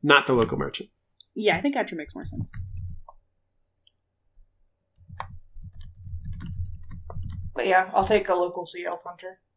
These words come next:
Speaker 3: He,
Speaker 1: Got it.
Speaker 3: who hunts sea elves.
Speaker 1: Not someone who hunts sea elves. Someone who is a
Speaker 2: <laughs>
Speaker 1: sea elf and is also a hunter.
Speaker 2: I hope
Speaker 3: Yes.
Speaker 2: so.
Speaker 1: So, uh, the kids cannot die, but they can suffer from conditions. When you try to overcome trouble but fail, or if you push a dice roll,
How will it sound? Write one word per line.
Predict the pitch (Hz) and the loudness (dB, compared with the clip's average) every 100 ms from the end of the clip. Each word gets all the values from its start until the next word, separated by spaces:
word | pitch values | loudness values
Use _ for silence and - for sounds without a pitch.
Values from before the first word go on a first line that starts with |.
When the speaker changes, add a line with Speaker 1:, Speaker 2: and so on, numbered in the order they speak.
| _ _ _ _ _ _ _ - _ _ _ | _ _ _ _ _ _ _ -20 _ _ _
Speaker 3:
He, | - - | -16 -4
Speaker 1:
Got | 135 127 | 0 2
it. | |
Speaker 3:
who | 123 185 | 2 0
hunts | 175 - | 0 -2
sea | - 175 | -4 0
elves. | 147 | 6
Speaker 1:
Not | 170 | 6
someone | 180 175 156 | 8 8 8
who | 165 | 6
hunts | 160 - | 6 6
sea | 165 | 8
elves. | 131 110 123 - - | 6 6 2 2 2
Someone | - 143 139 135 | 4 6 8 6
who | 135 139 | 8 10
is | 131 | 10
a | 123 | 8
Speaker 2:
<laughs> | |
Speaker 1:
sea | 131 139 | 8 8
elf | 135 | 8
and | 131 | 4
is | 123 | 2
also | 120 107 110 | 2 2 0
a | |
hunter. | 107 101 131 | -2 -4 -2
Speaker 2:
I | |
hope | 208 | -2
Speaker 3:
Yes. | 214 | -2
Speaker 2:
so. | 175 156 170 185 185 _ _ _ _ - - - - _ _ _ | -2 -6 -8 -10 -14 _ _ _ _ -20 -20 -20 -20 _ _ _
Speaker 1:
So, | - 190 143 123 | 4 8 8 6
uh, | 135 131 127 | 4 6 6
the | 139 | 4
kids | - 247 | 6 4
cannot | - 202 202 - | 6 6 6 8
die, | 135 | 6
but | 123 135 | 6 4
they | |
can | 135 131 | 4 4
suffer | 147 151 | 4 2
from | 143 147 | 4 4
conditions. | - 131 131 120 104 - | 4 6 6 4 -2 2
When | 123 | 4
you | 123 | 6
try | 143 | 8
to | 160 175 | 8 8
overcome | 156 190 - 214 | 6 8 8 8
trouble | 180 139 135 | 6 4 4
but | 147 | 0
fail, | - 214 202 127 107 139 - _ | 4 10 10 10 8 4 2 _
or | - 143 | 6 8
if | 135 | 8
you | 131 120 | 4 0
push | - 208 - | 4 4 4
a | - | 4
dice | 139 139 143 - | 6 8 8 4
roll, | 110 127 | 0 0